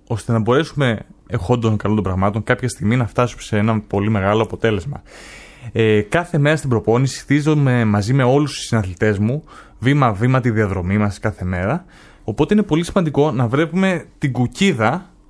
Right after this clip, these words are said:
όπου μα-, μα-, μαζεύοντας τις όλες στο ίδιο σακούλι, σιγά σιγά θα φτάσουμε στο αποτέλεσμα. Απλα-, αλλά πραγματικά σημασία έχει κάθε μέρα στην προπόνηση να τη βλέπουμε τον ίδιο ζήλο, την ίδια χαρά,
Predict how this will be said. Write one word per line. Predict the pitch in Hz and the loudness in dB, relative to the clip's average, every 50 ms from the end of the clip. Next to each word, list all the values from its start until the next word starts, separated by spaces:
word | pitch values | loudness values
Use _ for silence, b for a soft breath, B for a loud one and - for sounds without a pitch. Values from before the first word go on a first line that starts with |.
| _ - | _ -6
όπου | - 131 131 - 135 127 123 - - 120 | -6 -4 -2 -2 -2 0 0 -2 -4 -2
μα-, | 131 135 160 180 160 | 0 2 2 2 2
μα-, | 143 123 123 123 127 | 0 0 2 2 2
μαζεύοντας | 127 123 120 120 143 180 180 170 151 151 170 160 | 2 2 2 2 2 0 0 0 2 2 0 0
τις | - - | 0 0
όλες | 139 143 160 160 135 | 0 2 2 2 0
στο | - - - 127 120 | -2 -2 0 2 2
ίδιο | 131 151 147 143 143 143 135 123 110 101 | 2 2 2 2 2 2 2 2 0 -2
σακούλι, | - 117 107 - - 127 127 131 160 214 240 226 | -4 -6 -6 -4 0 0 2 2 2 0 -2 -4
σιγά | - - - 156 151 196 190 | -6 -4 -2 0 0 0 0
σιγά | - 175 175 190 | -2 -2 -2 -2
θα | 165 156 | -4 -6
φτάσουμε | - - 190 190 185 - - - 147 131 120 113 - - - - | -4 -2 0 0 0 -2 -4 -2 0 0 0 0 -2 -6 -14 -16
στο | - - 139 | -4 0 0
αποτέλεσμα. | 123 - 113 107 - 120 113 104 98 92 90 87 87 b b b b b b | 0 2 0 0 0 0 0 0 0 -2 -6 -8 -10 b b b b b b
Απλα-, | b 123 123 - 123 123 - | b -4 -2 0 0 0 2
αλλά | - 127 127 123 120 | 2 2 2 2 2
πραγματικά | - - 110 113 110 104 104 - 165 | 2 0 0 2 0 0 0 -2 -4
σημασία | - - 131 123 113 - - 156 135 | -2 -2 -2 -2 -2 -2 -2 0 0
έχει | 123 143 147 - 127 107 B B B B B B B B | 0 0 0 -2 -4 -6 B B B B B B B B
κάθε | - 143 143 131 135 | -2 -2 -2 0 0
μέρα | 131 135 147 | 0 0 0
στην | 131 135 | 0 0
προπόνηση | 120 107 - 123 135 147 139 - | -2 -2 0 0 -2 0 0 -2
να | 139 120 | -2 -2
τη | 117 | 0
βλέπουμε | 107 120 135 139 139 127 | 0 0 0 0 0 0
τον | - 107 104 113 | 0 0 0 0
ίδιο | 131 123 117 117 101 | 0 0 0 0 -2
ζήλο, | 87 85 98 107 120 139 165 196 214 214 B B B B B _ | -2 -2 0 0 0 2 2 0 -2 -4 B B B B B _
την | - 104 107 123 | -4 -2 0 2
ίδια | 135 139 127 | 2 0 0
χαρά, | - 101 87 87 90 110 147 185 175 | -2 -4 -2 0 2 2 2 0 -2